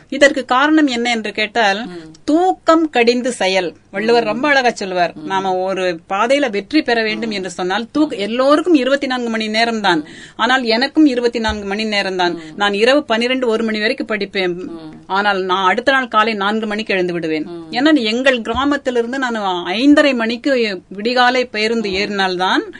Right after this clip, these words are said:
Speaker 1: நான் ஆறரை மணிக்கு காந்திபுரம் வந்து
Speaker 2: ம்.
Speaker 1: ஏழரை மணிக்கு அன்னூர் போய் சேர முடியும்.
Speaker 2: ம்.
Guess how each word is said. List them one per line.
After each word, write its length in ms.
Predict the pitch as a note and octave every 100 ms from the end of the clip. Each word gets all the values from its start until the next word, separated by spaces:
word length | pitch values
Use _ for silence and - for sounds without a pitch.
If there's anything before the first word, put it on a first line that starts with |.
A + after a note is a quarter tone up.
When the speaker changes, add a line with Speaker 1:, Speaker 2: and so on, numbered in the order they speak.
| - - -
Speaker 1:
நான் 140 | A3
ஆறரை 420 | G#3+ A#3+ D4 D4
மணிக்கு 300 | C4+ B3+ B3
காந்திபுரம் 500 | A3 G#3+ A3+ G#3+ G#3
வந்து 480 | G3 F#3+ G#3+ D4 E4
Speaker 2:
ம். 60 | G#3+
Speaker 1:
ஏழரை 360 | A3+ C4+ C#4+
மணிக்கு 300 | B3 A#3 A#3
அன்னூர் 300 | A3 A3 A3
போய் 120 | G3
சேர 260 | F3+ F#3 F3
முடியும். 440 | E3 D#3 D#3 D3
Speaker 2:
ம். 220 | C#3+ C#3+